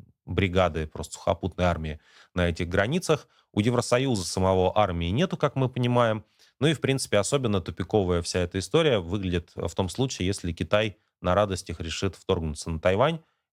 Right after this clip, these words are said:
и тем самым, а, С Ш А придётся выбирать, кого из союзников защищать в первую очередь. А, такая вот безрадостная перспектива. Институт изучения войны,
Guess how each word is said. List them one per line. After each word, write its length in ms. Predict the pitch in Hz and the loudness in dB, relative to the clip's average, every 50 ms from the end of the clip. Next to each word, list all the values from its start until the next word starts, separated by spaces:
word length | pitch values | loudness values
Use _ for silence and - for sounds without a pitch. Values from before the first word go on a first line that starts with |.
| - | -4
и 240 | - 104 117 120 101 | 0 0 2 2 0
тем 180 | - - - 85 | 0 -2 -4 -2
самым, 440 | - - 113 113 98 90 87 87 - | 0 0 0 2 2 0 0 -2 -2
а, 200 | - 92 87 87 | -2 -2 -2 -2
С 100 | 85 - | -2 -4
Ш 180 | - - - 110 | -6 0 0 0
А 40 | 110 | 0
придётся 420 | - 92 87 87 92 87 - - 85 | 0 -2 -4 -4 -4 -4 -4 -6 -6
выбирать, 480 | 80 78 87 80 92 98 - - - _ - | -2 -2 0 2 2 0 0 -4 -14 _ -6
кого 240 | 90 87 87 92 85 | -4 -2 -2 -2 -2
из 80 | - | -4
союзников 560 | - - 82 90 101 90 90 82 78 - 78 80 | -4 -4 -2 -2 -2 -4 -4 -6 -6 -8 -10 -8
защищать 440 | 82 80 78 - - - 82 82 - | -8 -8 -8 -6 -2 -2 -2 -4 -4
в 100 | - - | -8 -4
первую 320 | 90 87 82 80 85 85 | -4 -2 -2 0 -2 -2
очередь. 420 | 85 80 - - - - - - _ _ - - - - - - _ - | -2 -2 -4 -8 -12 -14 -14 -20 _ _ -20 -20 -20 -20 -20 -20 _ -2
А, 240 | - 95 92 90 87 | 0 2 2 2 2
такая 240 | - 107 - 143 131 | 0 2 2 2 2
вот 120 | 117 107 | 2 -2
безрадостная 600 | 107 113 101 120 123 117 101 101 - - 101 92 | -2 -2 2 2 2 2 2 0 -4 -2 -4 -4
перспектива. 520 | - 98 98 - - 101 - - 190 185 | -2 -4 -6 -6 -6 -6 -2 0 0 0
Институт 420 | 160 120 - - 104 90 139 135 123 | 0 0 -2 -4 -4 -4 -2 -2 -2
изучения 480 | 107 98 98 - - 117 110 101 98 | -2 -2 -2 -2 0 0 0 2 2
войны, 460 | 92 92 92 92 98 110 143 170 175 | 4 4 4 4 2 0 0 0 -2